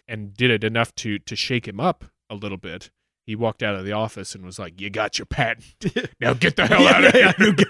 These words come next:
Speaker 2: Now get the bricks, ladies. <laughs> Now, I actually heard a third version of this.
Speaker 1: Oh, yeah?
Speaker 2: That it's just, uh,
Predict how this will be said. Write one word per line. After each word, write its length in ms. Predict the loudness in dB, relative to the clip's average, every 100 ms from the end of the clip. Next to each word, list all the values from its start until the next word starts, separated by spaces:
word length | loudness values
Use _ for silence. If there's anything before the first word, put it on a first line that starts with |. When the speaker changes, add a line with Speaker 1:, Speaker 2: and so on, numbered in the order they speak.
| -2 2
Speaker 2:
Now 160 | 4
get 180 | 6 4
the 80 | 4
bricks, 380 | 6 6 6 4
ladies. 460 | 4 6 4 0 -4
<laughs> 40 | -6 -6 -12 -4 2
Now, 120 | 4
I 200 | 4 4
actually 240 | 2 0 0
heard 140 | 0
a 60 | -2
third 420 | -2 0 0 0
version 400 | -2 -4 -8 -12
of 80 | -14
this. 320 | -14 -14 -8
Speaker 1:
Oh, 60 | -4
yeah? 160 | -4 -4 _ -2
Speaker 2:
That 340 | 2 2 2 -4
it's 260 | -6 -4
just, 440 | -2 0 0 -4 _
uh, 320 | -2 0 -2